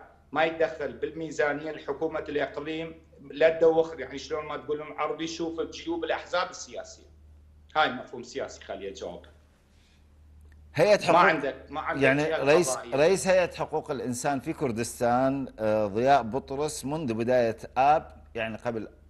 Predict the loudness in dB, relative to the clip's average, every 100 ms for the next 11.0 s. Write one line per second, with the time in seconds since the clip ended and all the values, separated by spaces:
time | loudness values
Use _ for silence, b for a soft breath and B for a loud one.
0 | -14 -6 -2 -2 -4 -10 -12 -12 -10 -10
1 | -10 -12 -8 -8 -6 -6 -6 -6 -6 -6
2 | -8 -10 -14 -18 -12 -12 -12 -10 -10 -10
3 | -12 -10 -8 -10 -10 -10 -10 -10 -10 -10
4 | -14 -12 -6 -6 -6 -12 -10 -8 -8 -8
5 | -8 -10 -8 -8 -8 -12 b b b b
6 | b b b -4 -2 -2 -2 -2 -2 -4
7 | -6 -6 -8 -6 -8 -4 -4 -2 -4 -6
8 | -8 -8 -6 -6 -6 -8 -10 -8 -6 -4
9 | -4 -6 -6 -6 -4 -4 -2 -4 -4 -6
10 | -6 -6 -10 -10 -12 -10 -8 -4 -2 -4